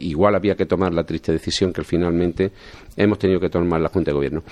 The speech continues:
Bien, eh, la buena voluntad, eh, de las dos partes y en concreto de la banda de Pitres, pues ha hecho que lleguemos a un acuerdo. Se le comunicó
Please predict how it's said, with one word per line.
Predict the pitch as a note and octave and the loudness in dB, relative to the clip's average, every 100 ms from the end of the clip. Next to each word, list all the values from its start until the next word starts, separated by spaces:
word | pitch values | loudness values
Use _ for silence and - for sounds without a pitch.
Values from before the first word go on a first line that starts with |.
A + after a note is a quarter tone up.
| - - - | -18 -18 2
Bien, | A#2 C#3 - | 4 4 0
eh, | A2 F#2 F#2 F#2 | 0 2 2 2
la | F2+ G#2+ F#2+ | 0 2 2
buena | F#2 G#2+ A#2+ | 4 4 4
voluntad, | A2 A2 G#2 - C3+ A2+ - - | 4 4 0 4 4 4 -6 -6
eh, | E2+ E2+ E2+ D#2+ D2+ | -2 0 0 0 -2
de | G2 F2 F2+ | -2 0 2
las | E2 E2 | 2 2
dos | G2 | 0
partes | - G#2+ G2 F2+ | 4 2 4 0
y | |
en | E2+ | 0
concreto | D2+ E2 F#2 F#2+ - E2+ - - - - | 0 -2 2 0 0 -4 -8 -20 -20 -4
de | F#2+ E2+ | 0 4
la | E2 | 4
banda | F#2 G2+ G2 | 4 4 2
de | G2+ | 2
Pitres, | A2 A2+ A#2+ B2 - | 0 0 4 2 2
pues | F2+ E2 E2 | 2 4 4
ha | E2 | 2
hecho | E2 E2+ | 0 -2
que | D#2+ | 0
lleguemos | E2 D#2+ E2+ E2+ | 0 2 2 2
a | E2 | 0
un | D#2+ E2+ | 0 -2
acuerdo. | F2 B2 C3+ D3 | -2 -2 0 -2
Se | - | 0
le | E2 | -2
comunicó | D#2 D2 D2+ D2 F#2+ F#2+ | -2 -2 -2 0 2 2